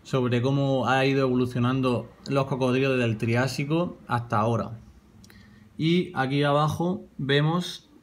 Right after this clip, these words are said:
pues es una, una gran in-, ilustración del Sarcosuchus y del Baurosuchus.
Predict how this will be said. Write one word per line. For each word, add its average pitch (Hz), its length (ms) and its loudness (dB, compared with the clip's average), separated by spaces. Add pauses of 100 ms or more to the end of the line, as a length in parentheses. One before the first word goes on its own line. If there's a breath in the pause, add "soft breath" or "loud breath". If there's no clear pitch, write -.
(160)
pues 127 220 -2
es 143 180 -2
una, 123 300 0
una 127 260 0
gran 131 220 0
in-, 135 500 -2
ilustración 135 520 -2
del 127 120 0
Sarcosuchus 151 880 -2
y 143 120 -4
del 139 180 2
Baurosuchus. 131 920 -2